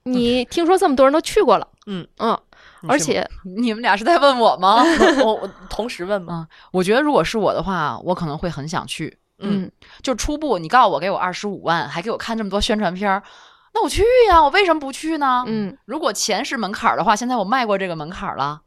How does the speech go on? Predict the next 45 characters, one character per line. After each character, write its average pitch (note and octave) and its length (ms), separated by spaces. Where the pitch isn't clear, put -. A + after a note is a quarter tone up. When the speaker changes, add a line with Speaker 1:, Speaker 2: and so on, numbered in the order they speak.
Speaker 2:
所 F#3 140
以 A3+ 60
你 G3+ 60
认 D3+ 120
为 F3+ 120
钱 D3+ 260
是 F3+ 100
门 C#3 140
槛 - 160
儿？ - 40
Speaker 3:
对 G#3+ 120
啊。 C#3 300
Speaker 2:
嗯。 D3 220
一 A3 100
姐 G3+ 160
呢？ D#3 240
一 F#3 80
姐 E3+ 120
你 D3 80
去 D#3 100
吗？ D3+ 80
Speaker 1:
我 A#3+ 120
觉 A#3+ 160
得 C#4 240
我， A3+ 160
对 D4 100
于 - 20
我 D4+ 220
的 A#3+ 80
门 G#3 160
槛 - 160
儿 F3 40
就 G#3+ 140
是 G3+ 240
说， A3 300
之 C#4+ 160
前 B3 220
这 G4+ 120
么 A#3+ 80
多 G#3 80
人 A3+ 80
都 C#4+ 80
去 G4+ 280
过 G#3 160
了， - 120